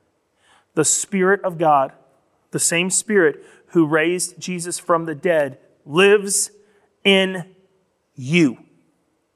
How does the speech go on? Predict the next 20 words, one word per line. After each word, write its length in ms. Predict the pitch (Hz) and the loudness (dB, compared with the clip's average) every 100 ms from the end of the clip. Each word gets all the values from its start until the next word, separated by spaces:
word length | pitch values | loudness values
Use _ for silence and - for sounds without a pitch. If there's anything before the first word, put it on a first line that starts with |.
| _ _ _ _ _ _ _ _ _ | _ _ _ _ _ _ _ _ _
Those 420 | 151 190 226 208 | 2 4 4 2
who 100 | 240 | -4
believe, 480 | 196 214 196 156 131 - _ | -2 0 0 -2 -6 -16 _
the 80 | 180 | -4
Spirit 640 | - - - 214 233 254 247 | -2 -4 -4 0 4 4 2
that 240 | 165 175 147 | -2 -2 0
raised 540 | 190 220 240 - - | 0 0 0 -6 -8
Jesus 440 | 151 202 214 220 | -8 -6 -4 -6
from 220 | - 196 185 | -4 -4 -2
the 80 | |
dead 300 | 160 196 196 - - _ | -2 -2 -2 -8 -20 _
lives 540 | 151 226 254 240 - - - - | 2 4 4 2 0 -2 -10 0
in 380 | 226 247 220 196 | 2 2 -2 -4
you. 320 | 185 220 160 | -2 2 2
Those 360 | 165 214 226 - | 4 2 2 0
who 120 | 214 | 0
believe, 500 | 196 196 190 156 139 | -4 -2 -2 -2 -6
just 400 | 135 240 269 - | 0 2 2 0
like 320 | 226 247 240 | 0 0 2
Elisha, 1040 | 214 226 226 226 - - 247 220 175 131 | 0 2 0 -2 -2 0 2 4 2 0